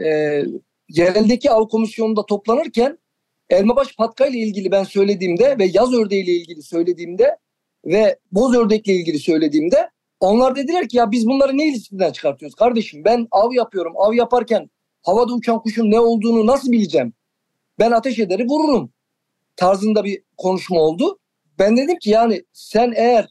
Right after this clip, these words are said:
hani bu avcılıkla ilgili bir eğitim almıyorsan, bu kuşun ne olduğunu bilmiyorsan zaten avcılık yapma. Yani sen angıtla elma baş patkayı, işte boz ördekle, e, kaşık gagayı ayıramıyorsan zaten bunun avını yapma."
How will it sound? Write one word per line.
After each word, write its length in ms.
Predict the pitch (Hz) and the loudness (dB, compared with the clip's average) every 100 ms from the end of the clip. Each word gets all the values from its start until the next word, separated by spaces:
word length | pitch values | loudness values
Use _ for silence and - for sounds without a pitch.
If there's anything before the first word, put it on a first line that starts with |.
| - | -8
hani 260 | 185 185 165 | -4 -4 -2
bu 160 | 190 | 0
avcılıkla 440 | 190 196 240 240 233 | 0 0 -2 -2 -2
ilgili 280 | 214 226 220 | 0 -2 0
bir 60 | |
eğitim 300 | 214 220 214 | 0 0 2
almıyorsan, 580 | 214 254 233 185 143 110 _ _ _ _ - | 4 4 2 0 -4 -10 _ _ _ _ -8
bu 140 | 190 | -2
kuşun 340 | 233 226 240 | 0 2 4
ne 60 | 220 | 4
olduğunu 440 | 226 226 226 220 | 4 2 0 0
bilmiyorsan 680 | 214 262 240 160 - 247 359 _ _ _ _ | 0 2 2 2 0 -4 -4 _ _ _ _
zaten 320 | - 208 247 320 | 0 0 2 2
avcılık 400 | 294 247 214 156 | 2 -2 -8 -8
yapma. 360 | 127 - 113 _ _ _ _ _ - | -10 -10 -20 _ _ _ _ _ -4
Yani 180 | 170 185 | -2 -2
sen 200 | - 214 | -2 -2
angıtla 720 | 196 220 247 233 - 220 208 - _ _ - | 2 2 0 -4 0 2 2 -2 _ _ -4
elma 280 | 175 196 220 | 0 0 2
baş 180 | 220 - | 0 -2
patkayı, 460 | 208 - 220 214 - | -4 0 0 0 -2
işte 380 | - 202 185 - | -2 0 0 -4
boz 280 | 160 190 214 | -2 2 4
ördekle, 640 | 214 202 214 214 214 196 - - | 2 2 0 2 0 0 -4 -4
e, 220 | 156 156 | -2 0
kaşık 300 | 196 202 233 | -2 -2 0
gagayı 340 | 220 202 175 | 0 2 2
ayıramıyorsan 760 | 160 170 226 311 269 208 302 359 | 2 2 2 0 -4 -6 -8 -8
zaten 360 | - 247 254 233 | -2 -2 0 0
bunun 140 | 214 | 0
avını 240 | 185 160 240 | 0 -2 -2
yapma." 420 | 392 - 156 | -4 -6 -8